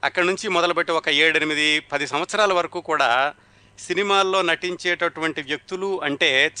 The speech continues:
చాలామందికి చిన్న చూపు ఉండేది, ఎక్కువగా గౌరవించేవాళ్ళు కాదు. వీళ్ళేదో నాటకాలు వేసుకునేవాళ్ళు అనుకునేవాళ్ళు. అందుకని సినిమాల్లోకి వెళ్ళడానికి కూడా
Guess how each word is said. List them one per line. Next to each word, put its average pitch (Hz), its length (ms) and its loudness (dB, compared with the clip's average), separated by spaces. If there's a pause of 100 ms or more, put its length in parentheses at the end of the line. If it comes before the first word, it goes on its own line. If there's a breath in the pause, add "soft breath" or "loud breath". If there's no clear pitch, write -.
చాలామందికి 160 800 0 (100)
చిన్న 196 140 -2 (100)
చూపు 185 180 -8
ఉండేది, 143 280 -2 (680)
ఎక్కువగా 190 300 0
గౌరవించేవాళ్ళు 165 760 2
కాదు. 135 320 0 (220)
వీళ్ళేదో 160 380 0
నాటకాలు 156 400 2
వేసుకునేవాళ్ళు 147 480 -2
అనుకునేవాళ్ళు. 127 540 -4 (500)
అందుకని 156 300 -2
సినిమాల్లోకి 175 680 -2
వెళ్ళడానికి 175 680 0
కూడా 170 460 0